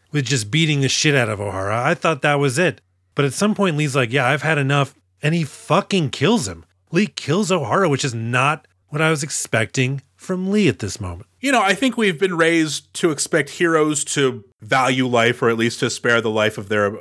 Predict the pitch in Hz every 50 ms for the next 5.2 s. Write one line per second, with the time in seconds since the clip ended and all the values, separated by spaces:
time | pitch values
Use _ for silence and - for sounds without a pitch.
0 | - - 107 110 107 95 - - - 110 107 104 101 98 - 120 110 110 104 92
1 | 110 101 101 101 101 95 107 101 98 107 101 98 98 98 98 98 98 95 95 -
2 | - _ _ _ _ _ _ - - - - 165 156 147 139 143 - - 180 160
3 | 160 151 147 139 147 151 135 135 156 190 233 240 220 208 160 156 147 139 - -
4 | _ - - 127 123 - - - 151 165 180 190 196 190 170 147 123 110 92 87
5 | - - -